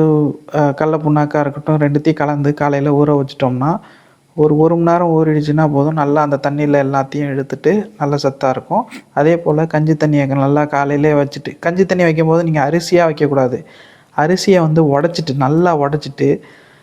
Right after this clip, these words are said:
வச்சிங்கன்னா அது வந்து கஞ்சி மாரி தான் இருக்குமே தவிர அதுல சோறு இருக்காது. அந்த பதத்துல வச்சிங்கன்னா ஆடுகளுக்கு கண்டிப்பா குடிச்சிட்டு ஒரு மாசத்துக்கு நான் இந்த,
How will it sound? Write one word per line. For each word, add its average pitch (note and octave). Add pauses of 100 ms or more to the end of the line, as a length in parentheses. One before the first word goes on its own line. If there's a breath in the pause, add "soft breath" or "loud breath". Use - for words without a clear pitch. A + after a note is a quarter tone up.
(220 loud breath)
வச்சிங்கன்னா E3+
அது D#3
வந்து E3
கஞ்சி F#3
மாரி E3
தான் D#3
இருக்குமே C3+
தவிர C#3
அதுல C#3
சோறு E3+
இருக்காது. C#3 (760 soft breath)
அந்த F3+
பதத்துல F3+
வச்சிங்கன்னா D#3+ (160)
ஆடுகளுக்கு E3
கண்டிப்பா D3+
குடிச்சிட்டு D#3+ (360 loud breath)
ஒரு F3+
மாசத்துக்கு F#3+
நான் F3
இந்த, D#3